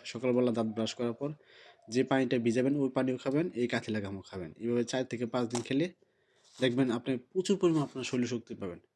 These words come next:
এর কোনো পার্শ্ব প্রতিক্রিয়া হবে না। এই সহজে এই শক্তিটা স্থায়ীভাবে ষাট সত্তর বছর ধরে রাখতে পারবেন সহজে। আর সারা বছর খেতে পারবেন, কোনো পার্শ্ব প্রতিক্রিয়া নাই। আর দ্বিতীয় যে খাবারটা সেটা হলো, এটা হলো তালমাখানা।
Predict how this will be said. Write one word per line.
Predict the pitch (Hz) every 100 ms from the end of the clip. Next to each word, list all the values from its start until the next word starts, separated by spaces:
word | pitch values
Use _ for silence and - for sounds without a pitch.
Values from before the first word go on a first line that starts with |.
| -
এর | 117
কোনো | 131 127
পার্শ্ব | 120 113 120
প্রতিক্রিয়া | 120 127 127 123
হবে | 135
না। | 156 170
এই | 117
সহজে | - - - - 127 123
এই | 131
শক্তিটা | 131 - 135 131
স্থায়ীভাবে | - - 117 113
ষাট | - 110
সত্তর | - 117 120
বছর | 117 120
ধরে | 104 98
রাখতে | 92 -
পারবেন | 90 85 -
সহজে। | - 90 73 - _ - - - -
আর | 113 110
সারা | - 127
বছর | 131 131 123
খেতে | 127 131
পারবেন, | 131 147
কোনো | 151 110 -
পার্শ্ব | 98 107 104
প্রতিক্রিয়া | 101 - - 85
নাই। | 82 - _ _ _ _ -
আর | 104
দ্বিতীয় | 101 123 123 147
যে | 139
খাবারটা | 131 110 104 - 131
সেটা | - 120 117
হলো, | 120 151 - - - - - - - _ - - - _ -
এটা | 123
হলো | 127
তালমাখানা। | 127 120 117 110 85 73